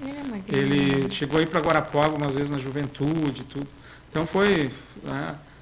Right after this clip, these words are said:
Speaker 2: foi muito legal, um abraço grande, a gente é muito grato ao
Speaker 1: É, falando
Speaker 2: carinho.
Speaker 1: Maurício e Beth, beijo pra eles, né?
Speaker 2: É, graças a Deus também, né?
Speaker 1: Rosnélia Clabunde, boa tarde, muito bom assunto.
Speaker 2: Ah, mas Rosnélia, se deixar aqui, se o Rodrigo pagasse por hora, nós falava oito horas.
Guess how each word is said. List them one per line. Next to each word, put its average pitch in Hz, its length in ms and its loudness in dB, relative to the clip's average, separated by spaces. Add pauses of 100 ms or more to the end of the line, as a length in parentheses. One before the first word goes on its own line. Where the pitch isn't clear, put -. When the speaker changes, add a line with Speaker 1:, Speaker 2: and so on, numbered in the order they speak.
(160)
Speaker 2:
foi 165 140 2
muito 196 240 6
legal, 160 340 8
um 175 120 4
abraço 160 540 2
grande, 151 340 0
a - 20 0
gente 160 180 -6
é 156 60 0
muito 175 260 0
grato 147 300 4
ao 214 80 0
Speaker 1:
É, 214 80 2
falando - 20 0
Speaker 2:
carinho. 247 200 8
Speaker 1:
Maurício 247 320 6
e 247 40 0
Beth, 226 320 4
beijo 240 260 2
pra 214 120 0
eles, 269 300 0
né? 240 360 2
Speaker 2:
É, - 600 -12
graças 139 220 2
a 151 60 6
Deus 147 280 4
também, 156 380 2 (420)
né? 170 320 6 (260)
Speaker 1:
Rosnélia 254 380 6
Clabunde, 226 440 4
boa 202 140 0
tarde, 254 460 4
muito 233 240 2
bom 196 240 2
assunto. 233 840 6
Speaker 2:
Ah, 196 220 12
mas 185 180 10
Rosnélia, 175 240 6
se 165 120 0
deixar 170 380 4
aqui, 180 180 0
se 180 80 0
o 185 40 2
Rodrigo 170 300 2
pagasse 156 380 4
por 143 220 2
hora, 151 180 6
nós 175 160 0
falava 175 360 2
oito 175 280 0
horas. 117 180 -2